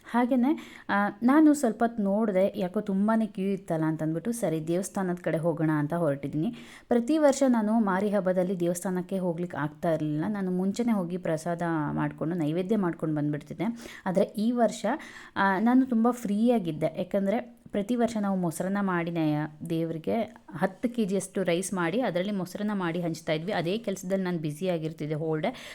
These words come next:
So, ಈ ಸರಿ ಅದನ್ನು, ಆ, ಸ್ವಲ್ಪ ಕ್ಯಾನ್ಸಲ್ ಮಾಡಿದ್ವಿ. ಹಾಗಾಗ್ಬಿಟ್ಟು ಆರಾಮಾಗೇ ಇದ್ದೆ. So, ದೇವಸ್ಥಾನದ ಕಡೆ ಹೋಗ್ತಾ ಇದ್ದೀನಿ. ಇಲ್ಲಿ ನೋಡಿ, ಈ ಸರಿ ಅಲಂಕಾರ ಎಷ್ಟು ಚೆನ್ನಾಗಿದೆ ಅಂತಂದ್ಬಿಟ್ಟು ಸಖತ್ತಾಗಿ ಮಾಡಿದ್ದಾರೆ. ಕಂಪ್ಲೀಟ್ ಫ್ರೂಟ್ಸು, ಆಮೇಲೆ ಹೂ, ಕಬ್ಬು ಎಲ್ಲ ಯೂಸ್ ಮಾಡಿ ಮಾಡಿರೋದು. ಹಾಗಾಗ್ಬಿಟ್ಟು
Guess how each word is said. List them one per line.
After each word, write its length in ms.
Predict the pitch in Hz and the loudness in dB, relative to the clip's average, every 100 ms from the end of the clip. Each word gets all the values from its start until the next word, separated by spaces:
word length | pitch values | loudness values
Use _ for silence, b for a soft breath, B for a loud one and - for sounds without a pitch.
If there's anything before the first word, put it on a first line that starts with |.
| - | -4
So, 100 | - | -2
ಈ 200 | 262 247 | 0 0
ಸರಿ 280 | 285 240 233 | 0 0 0
ಅದನ್ನು, 800 | 262 180 170 175 175 190 - _ | 0 -2 -2 -2 -2 -4 -8 _
ಆ, 200 | 170 160 | -2 0
ಸ್ವಲ್ಪ 280 | 151 - 180 | -2 -4 -8
ಕ್ಯಾನ್ಸಲ್ 420 | 185 156 151 156 | -4 -2 -2 -2
ಮಾಡಿದ್ವಿ. 420 | 214 175 160 165 226 | -2 -2 -2 -2 -2
ಹಾಗಾಗ್ಬಿಟ್ಟು 880 | 170 160 185 185 165 - - - _ _ _ _ _ _ _ - | -2 -2 -2 -2 -2 -2 -4 -8 _ _ _ _ _ _ _ 2
ಆರಾಮಾಗೇ 440 | 190 208 170 156 | 4 4 2 0
ಇದ್ದೆ. 220 | 160 156 165 165 B B - | -2 0 -2 -4 B B -8
So, 160 | 311 240 | -2 2
ದೇವಸ್ಥಾನದ 320 | 185 180 165 | 0 0 -4
ಕಡೆ 200 | 160 160 | -4 -2
ಹೋಗ್ತಾ 240 | 156 151 | -4 -4
ಇದ್ದೀನಿ. 160 | 151 175 | -4 -4
ಇಲ್ಲಿ 220 | 233 196 | -2 0
ನೋಡಿ, 180 | 175 170 | 2 2
ಈ 40 | |
ಸರಿ 200 | 170 180 | 0 0
ಅಲಂಕಾರ 360 | 185 151 175 202 | 0 0 0 0
ಎಷ್ಟು 240 | 180 156 | 0 -2
ಚೆನ್ನಾಗಿದೆ 440 | - 160 151 151 151 | -4 0 0 0 -2
ಅಂತಂದ್ಬಿಟ್ಟು 480 | 147 147 147 143 165 | -2 -2 -4 -4 -8
ಸಖತ್ತಾಗಿ 600 | - - - 190 208 196 | -10 -16 -8 -2 0 0
ಮಾಡಿದ್ದಾರೆ. 720 | 170 160 160 190 - - - | 0 -2 -2 -4 -8 -16 -6
ಕಂಪ್ಲೀಟ್ 460 | - 196 226 240 247 | -2 0 2 2 0
ಫ್ರೂಟ್ಸು, 580 | 233 214 208 208 - 196 | -4 -2 -2 -2 -2 0
ಆಮೇಲೆ 240 | 185 185 | 0 -4
ಹೂ, 320 | 180 196 196 | -2 0 0
ಕಬ್ಬು 460 | 190 - 175 175 202 | -2 -2 0 0 0
ಎಲ್ಲ 240 | 180 202 262 | 0 4 4
ಯೂಸ್ 340 | 208 208 180 | 4 0 -2
ಮಾಡಿ 240 | 180 170 | -6 -6
ಮಾಡಿರೋದು. 540 | 175 156 151 156 156 262 | -2 -2 -2 -4 -4 -2
ಹಾಗಾಗ್ಬಿಟ್ಟು 640 | 208 160 160 160 160 262 | 0 0 -2 -4 -2 -2